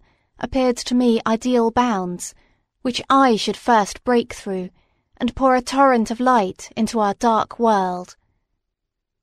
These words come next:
A new species would bless me as its creator and source. Many happy and excellent natures would owe their being to me. No father could claim the gratitude of his child so completely as I should deserve theirs.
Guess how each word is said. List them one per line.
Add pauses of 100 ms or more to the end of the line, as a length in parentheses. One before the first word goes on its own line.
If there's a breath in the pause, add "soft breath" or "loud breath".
(340)
A
new
species
would
bless
me
as
its
creator
and
source. (640)
Many
happy
and
excellent
natures
would
owe
their
being
to
me. (1300)
No
father
could
claim
the
gratitude
of
his
child
so
completely
as
I
should
deserve
theirs.